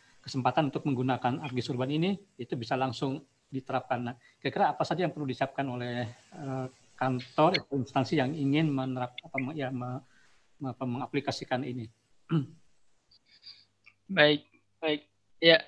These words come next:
Speaker 2: mungkin dari segi data, eh, kita juga bisa mempersiapkan, eh, pertama, skenario apa yang ingin kita lakukan. Misalkan kita tentukan dulu skenarionya yang ingin kita tentukan, eh,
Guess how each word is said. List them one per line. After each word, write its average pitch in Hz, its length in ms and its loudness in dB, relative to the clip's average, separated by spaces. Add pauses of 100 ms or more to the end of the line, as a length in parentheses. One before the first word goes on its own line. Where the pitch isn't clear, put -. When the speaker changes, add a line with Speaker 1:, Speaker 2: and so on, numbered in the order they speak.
(180)
Speaker 2:
mungkin 165 320 6
dari 170 160 10
segi 160 320 4
data, 165 480 8 (160)
eh, 147 640 2
kita 156 320 2
juga 147 160 -2
bisa 147 240 2
mempersiapkan, 143 720 4 (480)
eh, 143 440 0
pertama, 151 520 4 (160)
skenario 156 480 4
apa 143 240 6
yang 160 80 10
ingin 147 240 6
kita 139 240 -2
lakukan. 139 480 0 (480)
Misalkan 151 320 4
kita 156 160 4
tentukan 151 400 4
dulu 151 160 4
skenarionya 139 1040 4
yang 143 80 4
ingin 139 160 0
kita 139 200 -6
tentukan, 160 480 -2
eh, 131 680 2